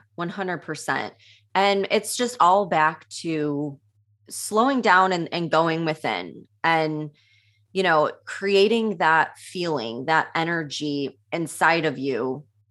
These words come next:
which often happens before anything changes externally. And just like you pointed out, you know, maybe that is the reason why I'm getting all these messages about a retreat, because what better way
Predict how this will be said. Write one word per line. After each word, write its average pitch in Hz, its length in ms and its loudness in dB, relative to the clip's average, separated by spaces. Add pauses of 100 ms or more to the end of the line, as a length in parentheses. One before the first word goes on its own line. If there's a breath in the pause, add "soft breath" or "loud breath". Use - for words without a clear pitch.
(300)
which - 360 -6
often 160 380 4
happens 151 500 -4
before 156 460 -2
anything 170 380 -4
changes 147 480 -6
externally. 143 880 -8
And 170 220 -2
just 202 240 -2
like 226 180 0
you 208 100 -6
pointed 175 400 -2
out, 151 360 6 (500 loud breath)
you 185 140 -4
know, 165 160 0
maybe 180 360 0
that 202 320 4
is 165 680 -4
the 156 680 -6 (520)
reason 180 720 2
why 160 140 4
I'm 165 100 -2
getting 165 220 -2
all 160 100 2
these 160 200 -6
messages 156 520 -2
about 151 260 2
a 156 60 2
retreat, 170 520 -6
because 170 340 -8
what 180 260 2
better 175 280 2
way 165 600 -2